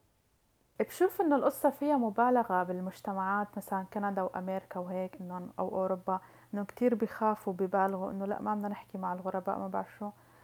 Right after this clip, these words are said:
بحس إنه لا، يعني مو لهالدرجة، إنه لا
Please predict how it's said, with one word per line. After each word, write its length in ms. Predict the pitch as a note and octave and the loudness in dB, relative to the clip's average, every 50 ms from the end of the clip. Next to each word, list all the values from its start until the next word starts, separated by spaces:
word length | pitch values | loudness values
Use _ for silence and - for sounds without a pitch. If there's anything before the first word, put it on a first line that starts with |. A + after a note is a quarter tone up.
| - - - _ _ - - | -20 -20 -20 _ _ -12 -10
بحس 360 | G#3 - - E4 - - D#4+ | -10 -8 -10 -12 -2 0 0
إنه 500 | C#4+ C#4 C4+ C#4 C#4 C4+ C4+ C4+ C4+ B3+ | 2 4 4 4 4 4 4 4 2 0
لا، 240 | B3 C4+ E4 D#4+ - - | 0 2 2 0 2 0
يعني 260 | G#3 G3 F#3 F#3 F#3+ | -4 -4 -4 -4 -2
مو 140 | G#3 A3+ C4 | -2 0 0
لهالدرجة، 600 | B3+ B3 G3+ G#3 F#3+ F#3 G3+ G3+ G3 F#3+ F#3 F#3 | 0 0 -2 -4 -6 -4 -2 -2 -2 -2 -2 -4
إنه 180 | F#3 F#3 F#3 F#3+ | -6 -4 -6 -2
لا 200 | G3 G#3 A3 | 0 0 0